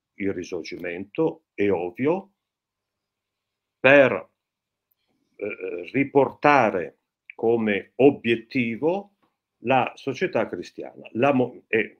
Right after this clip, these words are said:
in ambito, eh, ad esempio controrivoluzionario, la monarchia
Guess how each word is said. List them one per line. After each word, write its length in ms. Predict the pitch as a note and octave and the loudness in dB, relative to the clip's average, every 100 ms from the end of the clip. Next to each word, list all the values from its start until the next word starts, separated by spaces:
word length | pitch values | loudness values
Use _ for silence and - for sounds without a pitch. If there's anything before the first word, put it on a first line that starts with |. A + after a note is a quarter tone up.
| - D#2+ | -20 -18
in 220 | - F2+ | -12 -4
ambito, 800 | F2+ A2+ G#2+ G2+ F2 G2 F#2 - _ _ _ | 0 0 0 -2 -4 -2 -4 -6 _ _ _
eh, 80 | - | -16
ad 600 | F2+ F2 E2+ E2 E2 D#2 | -12 -12 -12 -14 -14 -16
esempio 280 | E2 F2+ F2+ | -16 -16 -12
controrivoluzionario, 1300 | G2+ G2+ F#2+ F2+ F#2 G#2+ - F#3+ C3 G#2+ E3+ E3+ - | -10 -8 -8 -10 -10 -10 -4 -2 -2 -2 -2 -2 -2
la 120 | G#2+ | -2
monarchia 680 | G#2+ G#2 F#2+ - D3+ B2 | -2 -6 -10 -4 -2 -2